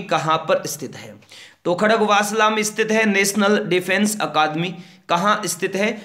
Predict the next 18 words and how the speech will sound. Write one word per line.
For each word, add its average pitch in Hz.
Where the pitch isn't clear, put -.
खड़गवासला 196
में 202
स्थित 196
है 208
नेशनल 190
डिफेंस 175
अकादमी। 131
तो 165
बी 180
ऑप्शन 208
होगा 190
इस -
क्वेश्चन 170
का 170
राइट 139
आंसर। 147
नेक्स्ट 185
है, 214